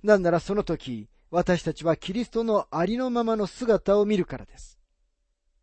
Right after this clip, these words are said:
キリストの神性を証明する八つ目の身分証明は、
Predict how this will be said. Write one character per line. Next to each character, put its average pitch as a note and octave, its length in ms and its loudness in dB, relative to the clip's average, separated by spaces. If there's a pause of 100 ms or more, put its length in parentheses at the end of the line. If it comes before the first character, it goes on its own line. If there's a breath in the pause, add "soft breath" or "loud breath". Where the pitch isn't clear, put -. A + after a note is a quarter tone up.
(2000 soft breath)
キ G#3 120 -2
リ B3 100 0
ス - 60 -6
ト B3 120 -4
の A3 140 0
神 G#3+ 260 -6
性 G#3+ 200 4
を F#3+ 100 2
証 F#3+ 260 -2
明 F#3 180 0
す - 180 -8
る E3 100 2
八 D#3 280 6
つ - 160 -10
目 C#4 140 -4
の G3+ 120 -2
身 F3+ 140 -2
分 F#3 180 -2
証 G3+ 260 0
明 C#3+ 220 -2
は、 A2 280 -6